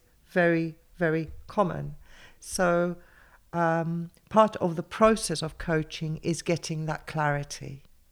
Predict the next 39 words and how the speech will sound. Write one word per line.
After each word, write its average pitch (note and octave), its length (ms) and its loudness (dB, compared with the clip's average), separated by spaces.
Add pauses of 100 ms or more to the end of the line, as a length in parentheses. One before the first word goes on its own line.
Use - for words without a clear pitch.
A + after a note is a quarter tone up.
(1120)
And D#3 720 -4
I've D#3+ 160 -4
already F#3+ 320 2
given F3 400 -2
one E3+ 220 2
clue, E3 640 2 (460)
uh, D#3+ 420 0
in E3 160 -2
this D#3+ 200 -4
podcast D3+ 800 -4
about D#3+ 340 0
think F3+ 300 -2
about E3+ 280 -4
your D#3+ 160 -2
values, C#3 920 -4 (300)
yeah, E3+ 180 -4
in E3 160 -6
terms D#3 280 -6
of D3+ 100 -8
getting D3+ 300 -8
clarity. D3 600 -8 (480)
So, G#3 540 6
um, F#3+ 540 2 (640)
uh, F3+ 580 2
I G3 120 0
work G#3 320 0
with G3+ 100 0
a F#3+ 60 -4
wide A3+ 420 4
range F3+ 260 -2
of F3 120 -10
people, F3+ 280 -2
all A#3+ 200 4
walks E3+ 340 2
of E3 140 -4
life. E3+ 340 -2
Of - 160 -12
course, G#3 320 -2
nowadays, F#3+ 720 0